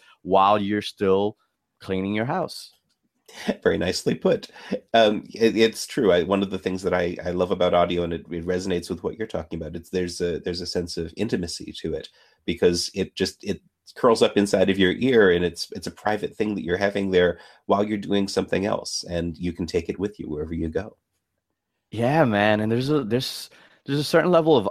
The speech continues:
Speaker 1: honesty of just listening to someone's voice. If you're looking at someone or if you're watching a video, your, your senses are way too titil-, titillated to the point where you might not notice some of the nuances of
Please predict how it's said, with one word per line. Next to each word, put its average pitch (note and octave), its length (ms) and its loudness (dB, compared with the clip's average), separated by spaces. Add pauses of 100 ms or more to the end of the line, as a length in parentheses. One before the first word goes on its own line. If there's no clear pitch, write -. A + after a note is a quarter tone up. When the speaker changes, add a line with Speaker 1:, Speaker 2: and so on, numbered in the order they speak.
Speaker 1:
honesty G2+ 640 0
of E2+ 160 -4
just G2+ 560 0
listening G#2 280 -4
to F#2 100 -8
someone's E2 360 -6
voice. D#2+ 540 -8 (420)
If G#2+ 220 -4
you're A#2+ 480 6 (300)
looking B2+ 480 0
at A2 120 0
someone G#2 680 -2
or G2 180 0
if - 160 -8
you're G#2+ 460 0 (240)
watching G#2 420 -2
a G#2 60 -4
video, A2 480 0
your, G#2+ 500 0
your A2 380 2
senses C#3+ 520 0
are G2+ 260 4
way A#2 260 2
too C#3 320 -4
titil-, C3 500 -2
titillated F#2+ 640 0 (400)
to - 100 -8
the A#2+ 80 0
point C#3 360 2
where A#2 120 4
you A2 140 2
might C#3 180 4
not D3 160 6
notice C3+ 420 4
some B2+ 140 2
of A2+ 60 4
the A2 60 2
nuances G#2+ 600 2
of F#2 160 -4